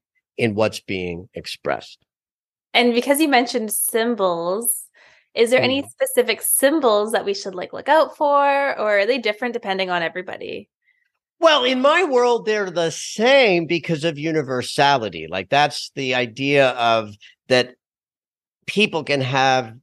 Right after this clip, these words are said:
Speaker 1: uh, different people can have the dream of a singular image, and they're likely to be feeling into the same thing because of, of the principle of universality.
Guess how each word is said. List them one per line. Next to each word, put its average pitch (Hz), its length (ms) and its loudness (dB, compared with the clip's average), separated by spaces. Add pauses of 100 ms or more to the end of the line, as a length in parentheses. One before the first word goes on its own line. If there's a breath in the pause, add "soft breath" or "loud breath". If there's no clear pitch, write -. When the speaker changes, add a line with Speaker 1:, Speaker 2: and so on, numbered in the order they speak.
(180)
Speaker 1:
uh, 117 140 -6
different 226 380 2
people 190 200 2
can 165 140 2
have 151 220 0
the 147 60 -6
dream 143 280 -2
of 120 120 -2
a 120 60 -6
singular 170 1080 0
image, 151 440 0
and 127 140 -2
they're 131 240 -2
likely 147 520 0
to 135 100 -2
be 123 240 -6
feeling 175 640 0
into 139 240 0
the 131 120 -6
same 131 420 0 (220)
thing 110 460 4 (440 loud breath)
because 151 360 2
of, 127 240 -2 (100)
of 120 200 -2
the 120 80 -8
principle 117 500 -2
of 110 100 -6
universality. 110 920 -2